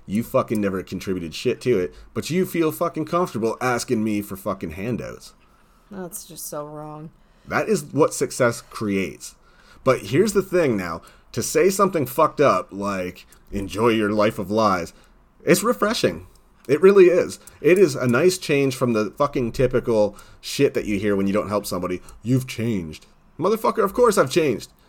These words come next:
Speaker 1: Because I change when the people around me change.
Speaker 2: Mm-hmm. You adapt.
Speaker 1: I adapt to the shit that's going on around me. When someone starts acting fucking shady, then I'm gonna start fucking
Speaker 2: Getting your guard up.
Speaker 1: Uh, you're right. Yeah, you know what I'm saying?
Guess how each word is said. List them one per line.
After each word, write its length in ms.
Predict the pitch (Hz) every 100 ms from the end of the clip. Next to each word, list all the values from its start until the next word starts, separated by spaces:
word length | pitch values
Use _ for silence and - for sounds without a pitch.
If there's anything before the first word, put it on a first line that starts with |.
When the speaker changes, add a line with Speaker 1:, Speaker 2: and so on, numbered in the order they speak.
| -
Speaker 1:
Because 300 | 151 175 - -
I 160 | - 160
change 300 | - 165 151
when 80 | 143
the 60 | 117
people 240 | 131 120
around 260 | 98 101 92
me 100 | 85
change. 360 | 87 67 64 _ _ _ _ -
Speaker 2:
Mm-hmm. 420 | 208 214 294 302
You 100 | 247
adapt. 500 | 254 277 349 - - -
Speaker 1:
I 140 | -
adapt 420 | 123 110 127 135 -
to 340 | 127 120 107
the 100 | 104
shit 280 | - 135 131
that's 120 | 104
going 220 | 120 107
on 80 | 101
around 220 | 92 98
me. 100 | 85
When 160 | 80 95
someone 220 | 107 135
starts 260 | 131 127 -
acting 300 | 110 - 101
fucking 300 | 98 113 92
shady, 520 | - 113 147 92 107 - _ _ _ _ _ -
then 600 | 95 110 110 107 107 - -
I'm 180 | 92 117
gonna 160 | 101 92
start 320 | 98 95 -
fucking 760 | - 92 98 95 92 87 87 -
Speaker 2:
Getting 280 | 170 175
your 120 | 175 170
guard 320 | 190 226 247
up. 260 | - - -
Speaker 1:
Uh, 60 | 110
you're 220 | 104 120
right. 360 | 120 - 71 - _ _ _ _ _ -
Yeah, 200 | 117 143
you 160 | 143
know 80 | 147
what 80 | 165
I'm 120 | 185
saying? 440 | - 151 156 180